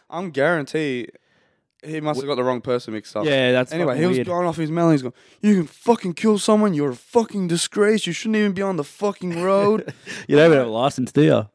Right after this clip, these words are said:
Speaker 1: Oh, I do have my
Speaker 2: Oh,
Speaker 1: license.
Speaker 2: do ya?
Speaker 1: Yeah, I have my
Speaker 2: Okay.
Speaker 1: international license.
Speaker 2: I don't.
Speaker 1: And I was, but I was like, "What do I say?" I say something, he pulls out a twelve Glock, he fucking shoots me in
Speaker 2: I
Speaker 1: the
Speaker 2: know, that's the scary thing about
Speaker 1: Yeah,
Speaker 2: it.
Speaker 1: that's the scary thing about it. You don't know what's going on. Sorry,
Speaker 2: Yeah.
Speaker 1: sorry, Mum and Dad.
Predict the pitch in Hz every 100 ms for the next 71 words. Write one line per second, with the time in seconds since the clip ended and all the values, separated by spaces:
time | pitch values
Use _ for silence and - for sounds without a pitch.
0 | _ 175 165 240 214 139 107 110 127 123
1 | 123 170 143 110 143 117 98 107 107 107
2 | 101 - 98 101 - 151 170 - 104 -
3 | - - 202 214 180 196 214 220 214 208
4 | 185 214 233 160 - 123 139 214 208 185
5 | 160 139 175 151 131 117 135 151 147 113
6 | 113 127 - 127 117 - 131 - 113 131
7 | 135 135 107 - 147 143 156 170 160 143
8 | 196 202 190 190 180 202 196 185 190 165
9 | 139 120 127 151 139 120 117 117 113 107
10 | 104 110 139 143 117 - 160 147 127 113
11 | 107 113 113